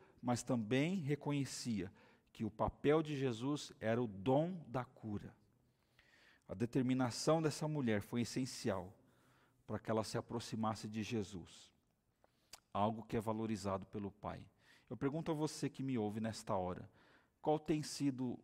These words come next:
o seu esforço nesse sentido? Qual tem sido a sua determinação? Hoje se ouve falar em determinação no meio evangélico,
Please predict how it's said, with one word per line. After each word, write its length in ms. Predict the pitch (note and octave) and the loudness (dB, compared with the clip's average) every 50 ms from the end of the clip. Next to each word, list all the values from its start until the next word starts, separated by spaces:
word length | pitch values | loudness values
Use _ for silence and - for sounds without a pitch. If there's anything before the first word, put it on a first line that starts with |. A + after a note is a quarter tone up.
| - - | -12 -12
o 80 | A#2+ | -12
seu 320 | - - - - B2 B2+ B2+ | -10 -8 -4 -2 -2 -2 -2
esforço 640 | B2 - - - - - C#3+ E3 E3 D#3 - - A#2 | -4 -6 -14 -14 -10 -6 -4 -4 -4 -6 -6 -6 -4
nesse 240 | A2+ G#2 - - G#2 | -4 -4 -6 -8 -12
sentido? 640 | - - G#2+ F#2+ - - - - G2 G2+ A#2+ - - _ _ _ _ _ _ _ _ _ _ _ _ _ _ _ _ _ _ | -8 -6 -6 -6 -8 -10 -12 -12 -12 -12 -14 -18 -20 _ _ _ _ _ _ _ _ _ _ _ _ _ _ _ _ _ _
Qual 120 | - G#3 F3+ | -2 -2 0
tem 180 | - F#3 E3+ | 0 0 -2
sido 640 | C3+ - - - D#3+ E3 D#3 D3+ D#3 D3+ C#3 A2 G2 - - - - - - - _ _ _ _ _ _ _ - | -2 -2 -2 0 0 0 2 2 0 0 0 0 -2 -6 -14 -20 -20 -20 -20 -20 _ _ _ _ _ _ _ -4
a 80 | A#2+ | -4
sua 260 | A2+ - - F#3+ F3+ E3 | -4 0 4 4 6 6
determinação? 1120 | D3 F3 E3+ - F3+ D#3+ D#3+ E3 D#3+ D3+ A#2+ - - - - B2+ B2+ C3 C3+ C3 A2+ F#2+ F2 - - - _ _ _ _ _ _ _ _ _ _ _ _ _ _ _ _ _ _ _ _ _ - _ - - - | 6 4 4 4 4 4 4 2 0 0 -2 -2 -4 -6 -2 0 0 2 2 0 -2 -4 -8 -12 -20 -20 _ _ _ _ _ _ _ _ _ _ _ _ _ _ _ _ _ _ _ _ _ -20 _ -20 -10 -2
Hoje 260 | B2 C3 C#3+ D3 D#3+ | 2 4 4 4 2
se 180 | D3+ - - D#3 | 0 0 4 4
ouve 180 | D3 D3 D#3+ | 4 4 2
falar 300 | D3+ - - C3+ C3 C3+ | 0 2 4 4 6 6
em 80 | C3 B2 | 4 4
determinação 760 | A#2+ C#3 C3+ - C#3+ B2+ C3 B2+ B2+ A#2 - - - A#2+ A#2 | 2 2 0 0 0 0 0 0 0 0 -2 -2 -4 -4 -2
no 100 | A#2 A2+ | -2 0
meio 220 | A2+ A#2 A#2+ A#2+ A2+ | 0 2 2 2 0
evangélico, 800 | G2+ A2 A2 G2 F2+ E2+ G2+ A2 B2 C3+ C3+ B2 - - - | 0 -2 -4 -4 -4 -2 -2 0 0 0 0 -2 -6 -10 -20